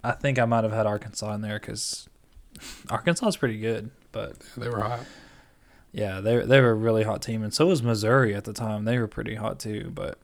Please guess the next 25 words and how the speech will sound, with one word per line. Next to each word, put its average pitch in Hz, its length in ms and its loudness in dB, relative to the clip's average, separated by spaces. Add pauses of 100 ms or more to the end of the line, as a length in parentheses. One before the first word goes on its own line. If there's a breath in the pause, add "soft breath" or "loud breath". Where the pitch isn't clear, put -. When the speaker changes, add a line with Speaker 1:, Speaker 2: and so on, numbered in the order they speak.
(280)
Speaker 2:
Yeah. - 140 -6 (360 loud breath)
Speaker 1:
and 120 100 -2
of, 127 160 -2 (140)
and 123 80 0
of 123 100 0
course, 127 720 2 (480)
the 139 120 2
most 139 260 2
talented 131 340 2
team 131 560 2 (120)
on 127 120 0
paper 117 540 0 (240)
in 120 100 -2
Tennessee 117 460 -2
history 110 520 -4 (520 loud breath)
starts 120 320 2
out 113 160 2
with 110 100 0
the 107 140 0
hottest 117 340 2
teams 113 380 -2
in 110 100 -6
the 110 80 -2
country 110 640 -8 (160)
that 117 440 -2